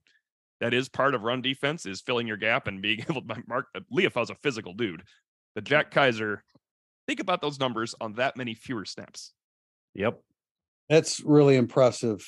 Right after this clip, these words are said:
Speaker 3: Um... I, but the most underappreciated player is J D Bertrand. <laughs> I just don't think that's even really
Speaker 1: Yeah, but
Speaker 3: close.
Speaker 1: he, since he won M V P, I decided not to use him.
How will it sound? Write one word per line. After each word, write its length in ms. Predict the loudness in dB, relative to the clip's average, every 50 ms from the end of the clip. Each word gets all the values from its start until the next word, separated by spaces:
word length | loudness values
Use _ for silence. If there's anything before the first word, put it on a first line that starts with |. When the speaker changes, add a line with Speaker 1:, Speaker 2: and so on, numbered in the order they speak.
| -10 -2
Speaker 3:
Um... 580 | 2 6 8 8 8 8 8 6 6 4 0 -6 _ _ _ _ _ _ _ _ _ _ _ _ _ _ _ _ _ _ _ _ _ _ _ _ _ _ _ _ _ _ _ 2
I, 220 | 4 4 4 2 -4
but 340 | -4 2 2 2 2 2 2
the 120 | 2 4
most 300 | 6 6 6 4 4 2
underappreciated 720 | 0 2 2 4 2 2 0 0 -2 -2 0 -2 -6 -6 -6
player 240 | -4 -2 -2 -2 -2
is 140 | -6 -6 -6
J 180 | -4 -4 -4
D 80 | -4 -4
Bertrand. 680 | -4 -4 -4 -4 -4 -4 -4 -4 -4 -4 -6 -6 -8 -6
<laughs> 20 |
I 100 | -8 -8
just 320 | -6 -4 -4 -4 -4 -4 -2
don't 240 | -2 -2 -2 -4 -4
think 240 | -2 -2 -2 -2 -2
that's 240 | -8 -10 -8 -8 -8
even 280 | -6 -6 -4 -4 -4 -2
really 200 | 0 0 2 2
Speaker 1:
Yeah, 60 | 4
but 120 | 4 2
Speaker 3:
close. 100 | 0 0
Speaker 1:
he, 60 | -4
since 300 | -6 -6 -6 -6 -6 -4
he 100 | -6 -4
won 180 | 0 2 2 2
M 140 | 2 0 -2
V 120 | -4 -6
P, 220 | -4 -2 0 0 0
I 40 |
decided 320 | 0 -2 -4 -6 -6 -6 -6
not 160 | -8 -10 -10
to 80 | -12 -14
use 160 | -14 -12 -12
him. 120 | -14 -16